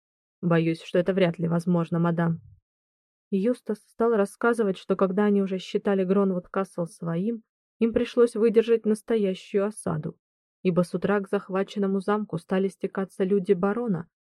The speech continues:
настроенные более чем воинственно. Прибыли рыцари и вассалы Эдгара, съехались его соседи саксы, а ведь королева в курсе, насколько это племя сильно в Денло и как они держатся друг друга.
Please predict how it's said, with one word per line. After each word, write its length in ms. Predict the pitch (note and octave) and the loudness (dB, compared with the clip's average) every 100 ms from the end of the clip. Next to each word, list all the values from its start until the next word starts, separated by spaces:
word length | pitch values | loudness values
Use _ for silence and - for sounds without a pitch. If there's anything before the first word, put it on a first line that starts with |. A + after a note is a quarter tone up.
| _ | _
настроенные 640 | F3 E3+ - F3+ F3+ F3 F3 | -6 -4 -2 0 2 2 2
более 380 | F3 F3 E3 | 0 2 0
чем 260 | E3 - E3+ | -4 -4 0
воинственно. 800 | G3+ F3+ D#3+ - - D#3 D#3 - _ _ _ _ _ | 0 0 -4 -10 -10 -8 -10 -12 _ _ _ _ _
Прибыли 400 | F#3 F#3+ F#3+ F#3+ | 0 2 2 2
рыцари 480 | F#3 F#3 _ F#3+ F#3 | 0 -6 _ -2 0
и 60 | |
вассалы 600 | F3+ F#3 _ E3+ E3+ F#3 F3+ | -2 -6 _ -2 -2 -2 -4
Эдгара, 440 | F3+ F3+ F#3+ F#3 _ _ | -4 -2 -4 -4 _ _
съехались 640 | _ - F3+ F#3 G3+ F#3+ - | _ 0 0 0 -2 -2 -2
его 180 | F#3 F#3+ | -4 -4
соседи 480 | G3+ F#3 G#3 F#3+ G3 | -4 -2 0 0 -4
саксы, 560 | - E3+ E3+ - G3+ - _ _ _ _ _ | -2 -4 -4 -10 -12 -12 _ _ _ _ _
а 80 | E3+ | -4
ведь 180 | F3 | -4
королева 500 | - F#3 F3 G3 G3+ | -2 0 2 2 0
в 100 | G3 | -4
курсе, 380 | - A#3 B3+ - | -4 -4 -4 -6
насколько 540 | A#3+ A3 - F#3+ F3 F3+ | -6 -6 -2 -2 0 -4
это 140 | G3 | -4
племя 360 | - G3 E3 D#3+ | -4 -4 -4 -8
сильно 440 | - F3+ F#3 E3+ | -4 0 0 -2
в 100 | D#3 | -4
Денло 440 | F3 E3 D#3 - _ _ _ | -4 -2 -4 -10 _ _ _
и 80 | E3+ | -4
как 220 | F3+ F3 | -2 0
они 200 | F3+ F3 | 0 0
держатся 540 | E3 E3+ E3+ F#3 _ F3 | 0 -2 -2 -6 _ -4
друг 240 | F3+ F3 | -2 -2
друга. 400 | G3 F#3+ - | -2 -2 -4